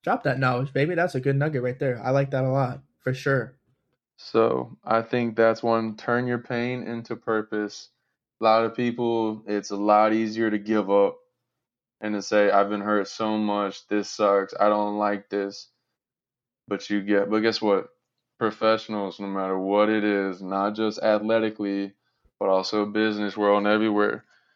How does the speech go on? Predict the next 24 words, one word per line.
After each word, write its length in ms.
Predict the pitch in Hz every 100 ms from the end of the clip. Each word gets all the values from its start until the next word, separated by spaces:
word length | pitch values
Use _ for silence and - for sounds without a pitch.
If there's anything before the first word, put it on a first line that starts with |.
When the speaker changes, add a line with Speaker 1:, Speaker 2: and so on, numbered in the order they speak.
| _ _
Speaker 2:
the 160 | - 101
people 760 | - 120 117 120 123 123 123
who 280 | 123 123 117
have, 460 | 113 110 107 104 101 - _ _ _ -
honestly, 760 | 101 107 123 123 139 139 147 139 _ _ _
more 440 | 113 113 113 123
times 400 | 120 123 123 120
than 120 | 117 104
not, 380 | 104 120 131 _ _ _ _ _ _ _
the 120 | 98 98
successful 640 | 101 95 101 101 113 107
people, 560 | 113 110 110 117 113
the 60 | 107
professionals, 840 | 110 101 104 104 - 117 120 120 - _ _ _ _ _ _ 107
have 160 | 101
endured 340 | 101 101 101 98
the 80 |
most 360 | 101 101 101 -
pain, 400 | 104 95 95 98 _ _ _ _ _ 147
Speaker 1:
Mm-hmm. 340 | 139 135 139 151 _ _ _
Speaker 2:
have 540 | - 110 104 98 95 -
sacrificed 960 | - - 107 107 107 107 113 104 104 -
so 460 | - - 117 117 120
much 800 | 113 110 104 101 - - -